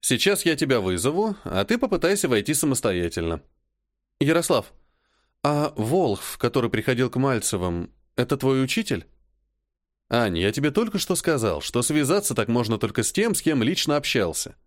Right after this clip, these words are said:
Раздраженно ответил я. «Не до ерунды сейчас, понимаешь? Нас ждать никто не будет, и ты потеряешь так нужный тебе шанс». «Но...» Я демонстративно закрыл глаза и вызвал ее.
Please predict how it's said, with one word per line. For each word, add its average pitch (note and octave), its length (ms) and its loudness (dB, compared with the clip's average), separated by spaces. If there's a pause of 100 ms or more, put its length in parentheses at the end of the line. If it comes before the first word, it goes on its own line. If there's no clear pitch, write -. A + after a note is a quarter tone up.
(720)
Раздраженно D3 640 2
ответил B2 340 0
я. F#2+ 280 0 (480)
«Не D#3 160 4
до G3 80 2
ерунды G3+ 400 2
сейчас, A#2 260 0
понимаешь? C3+ 580 0 (520)
Нас D#3 280 2
ждать F3 320 0
никто C#3 260 2
не E3 120 2
будет, G#2 500 -2
и G#2+ 140 0
ты G#3 100 0
потеряешь G#3 460 2
так E3 160 0
нужный D#3+ 320 2
тебе A2+ 220 0
шанс». F2 480 -2 (420)
«Но...» E3 560 2 (460)
Я E3 320 2
демонстративно C#3 800 0
закрыл G2+ 360 0
глаза E2+ 440 0
и C3+ 200 0
вызвал F#2+ 440 0
ее. E2+ 420 -2